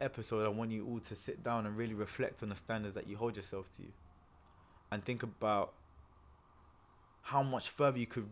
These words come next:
really push yourself, because you're coming with all of these, these excuses about why you can't do it. Tell me about all of the reasons why you can do it. This is the School of Higher Thought.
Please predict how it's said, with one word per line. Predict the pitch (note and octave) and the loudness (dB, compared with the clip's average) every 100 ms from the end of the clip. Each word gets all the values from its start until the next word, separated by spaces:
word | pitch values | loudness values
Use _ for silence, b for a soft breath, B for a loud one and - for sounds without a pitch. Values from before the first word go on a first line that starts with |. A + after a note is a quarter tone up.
| A2 | -6
really | C3 C3+ B2+ | -4 -2 -4
push | - B2+ - | -2 -2 -2
yourself, | G#2 - G2 - | -6 -6 -6 -8
because | A2 B2 A2+ F#2+ B B B B B B _ - | -4 0 0 -2 B B B B B B _ -6
you're | B2 | -4
coming | - D#3+ D3+ | 0 0 2
with | C3+ - | 2 0
all | C#3 | 0
of | B2+ | 0
these, | A#2+ G#2+ - - A#2+ | -2 -4 -6 -8 -4
these | B2+ | -2
excuses | A2+ - - C#3+ A#2+ G#2+ | -2 -2 0 -2 0 0
about | G#2 F#2+ | 4 4
why | G#2+ A2 | 4 2
you | |
can't | G#2 - C3 G2 | 0 2 2 0
do | G#2 G2 | -6 -6
it. | F#2+ - _ _ _ _ _ _ _ _ _ - - | -8 -14 _ _ _ _ _ _ _ _ _ -20 -10
Tell | - D#3+ | -4 -2
me | E3+ | 2
about | D#3+ D#3 | 6 6
all | D3+ | 6
of | C#3 | 2
the | C3+ | 2
reasons | C3+ B2+ A#2 | 2 0 0
why | C3 | 0
you | A#2+ - | 0 -4
can | - E3 C3+ | 2 2 2
do | G2+ | 0
it. | D#2+ - _ _ _ _ _ _ _ _ _ _ _ _ - _ _ _ _ - _ _ - - - - - _ _ _ - | -6 -10 _ _ _ _ _ _ _ _ _ _ _ _ -20 _ _ _ _ -20 _ _ -20 -20 -20 -20 -20 _ _ _ -12
This | G#2+ | -6
is | A2 | -4
the | G2+ | -4
School | - B2 G#2+ | -2 0 0
of | |
Higher | A2 A2 G#2 | 0 -2 -2
Thought. | - A#2 A#2+ | -6 -8 -8